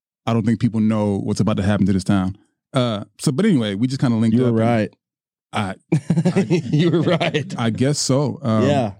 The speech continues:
Speaker 1: <clears throat> uh, but but, but that being said, after that, we just started, like, playing basketball together and, like, hanging out, really.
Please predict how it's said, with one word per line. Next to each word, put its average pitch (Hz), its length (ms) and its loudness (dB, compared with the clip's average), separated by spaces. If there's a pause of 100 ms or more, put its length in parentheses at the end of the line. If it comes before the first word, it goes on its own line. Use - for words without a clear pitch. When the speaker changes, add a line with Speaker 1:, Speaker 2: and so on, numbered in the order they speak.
Speaker 1:
<clears throat> - 600 -4
uh, 107 260 0
but 113 280 0 (1300)
but, 160 160 0
but 151 80 -2
that 220 160 4
being 170 140 4
said, 143 340 0 (180)
after 135 220 -2
that, 131 240 0
we 120 80 2
just 143 160 -2
started, 120 260 0
like, 104 220 -6
playing 113 240 2
basketball 104 420 0
together 101 300 4
and, 98 140 2
like, 95 180 -2 (260)
hanging 101 260 2
out, 98 180 2
really. 101 420 2